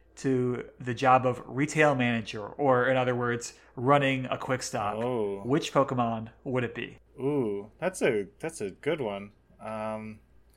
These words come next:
Speaker 2: I don't know. My first, my first thought would be, like, a Mister Mime, I think. You know, just because, uh, I feel like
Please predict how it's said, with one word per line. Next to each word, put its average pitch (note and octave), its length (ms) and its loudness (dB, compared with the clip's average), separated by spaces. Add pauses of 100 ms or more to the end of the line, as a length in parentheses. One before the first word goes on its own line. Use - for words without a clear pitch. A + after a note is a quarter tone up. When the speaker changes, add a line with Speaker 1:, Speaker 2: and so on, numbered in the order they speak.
(420)
Speaker 2:
I D3 120 4
don't F#3 80 8
know. C#3+ 100 6
My C3 160 6
first, - 680 2
my B2 200 2
first - 760 -2 (240)
thought G2 420 4 (760)
would B2+ 200 -4
be, A#2 320 2
like, G#2+ 200 2
a A2 80 -2
Mister A2+ 360 -2
Mime, A2+ 580 0 (180)
I D#3+ 100 -4
think. F#3 460 0 (560)
You C3 140 -6
know, A#2 680 2 (260)
just F3 220 0
because, E3 440 4
uh, A#2+ 460 6
I B2 100 0
feel D#3+ 260 0
like C3 580 6